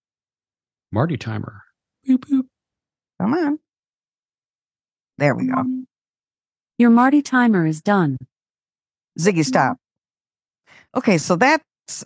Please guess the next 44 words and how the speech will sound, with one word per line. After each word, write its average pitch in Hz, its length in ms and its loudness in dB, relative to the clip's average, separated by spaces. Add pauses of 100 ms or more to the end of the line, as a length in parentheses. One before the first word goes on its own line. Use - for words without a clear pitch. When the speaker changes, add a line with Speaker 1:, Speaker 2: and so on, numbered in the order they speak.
Speaker 2:
um, 156 380 -2
that 226 240 2
is 156 180 0
super, 196 500 -2
super 175 380 -2
handy. 160 480 0
I 147 180 -2
love 175 440 -2
it. 190 480 -2
Um, 147 360 0 (380)
I 240 80 0
know 247 140 4
you 226 180 4
can, 175 400 0
you 180 180 0
know, 165 140 2
you 170 260 0
can 175 360 0
do 175 180 0
that 156 300 0
with 160 280 -4
your, 156 400 0
your 156 340 -2
smartphones 156 760 0
and 156 160 2
things 151 260 0
like 156 160 0
that 147 220 -2
too. 156 220 0
But, 147 260 -4 (400)
you 185 80 0
know, 160 140 2
I 170 100 2
don't 196 220 0
always 185 320 0
have 190 320 -2
my 156 240 0
smartphone 160 840 -2
in 160 140 0
the 156 80 0
same 156 320 0
room 196 240 2
with 175 220 0
me, 151 280 -2